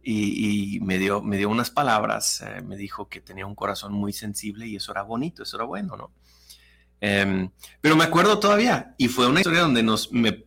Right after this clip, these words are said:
me presentó la idea del, de la pérdida, del duelo. Eh, yo no sé qué le pas-, qué, qué,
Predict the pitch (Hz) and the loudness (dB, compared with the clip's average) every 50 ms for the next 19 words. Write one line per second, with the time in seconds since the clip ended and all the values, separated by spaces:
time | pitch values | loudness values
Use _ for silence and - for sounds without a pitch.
0 | - - 143 135 120 113 110 113 - - - 131 127 120 - 123 110 101 - - | -12 -4 0 2 4 4 2 0 -2 -2 0 2 2 2 2 2 2 2 4 4
1 | 123 139 160 160 143 120 117 127 127 120 110 107 101 104 - - - 107 101 101 | 4 6 6 6 6 6 6 6 4 4 2 0 0 -2 -6 -8 -8 -8 -6 -6
2 | 98 - - 147 165 170 143 113 101 101 104 107 123 - 202 226 196 123 - - | -6 -4 -2 -2 0 0 0 0 0 0 -2 -2 -2 -2 -2 -2 -2 -4 -6 -10
3 | _ _ _ - - - - - _ _ _ _ - 113 117 117 - 143 135 135 | _ _ _ -20 -20 -20 -20 -20 _ _ _ _ -2 0 2 2 2 2 4 4
4 | 151 190 220 226 220 - - 190 185 190 - 151 143 143 151 160 160 160 - 113 | 6 6 6 6 4 4 2 0 0 0 0 2 2 4 4 2 0 0 -2 -2
5 | 113 110 - - - - - 139 135 - - - 147 143 - | -2 -2 -6 -10 -12 -6 -6 -6 -6 -6 -10 -14 -14 -14 -14